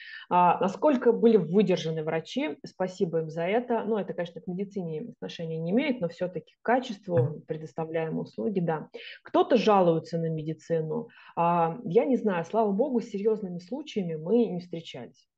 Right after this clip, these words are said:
Speaker 2: Мгм. Ну, это просто еще, м, в основном, вот если разговариваешь с людьми по другим странам, очень многие, э, м,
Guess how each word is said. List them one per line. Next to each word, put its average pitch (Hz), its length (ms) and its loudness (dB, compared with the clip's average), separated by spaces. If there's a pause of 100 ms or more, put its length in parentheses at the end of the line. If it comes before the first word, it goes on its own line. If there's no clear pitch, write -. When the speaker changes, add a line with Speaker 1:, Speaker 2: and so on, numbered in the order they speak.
(100)
Speaker 2:
Мгм. 127 280 -10 (920)
Ну, 175 80 0
это 180 160 -2
просто 202 300 0
еще, 175 480 0
м, 139 460 -4
в 143 40 -2
основном, 185 560 -2
вот 156 140 -6
если 143 240 -2
разговариваешь 156 800 0
с - 40 -14
людьми 143 280 -2
по 127 120 -6
другим 131 300 -2
странам, 185 460 -2 (320)
очень 170 320 0
многие, 143 460 4
э, 127 960 0 (420)
м, 127 280 -16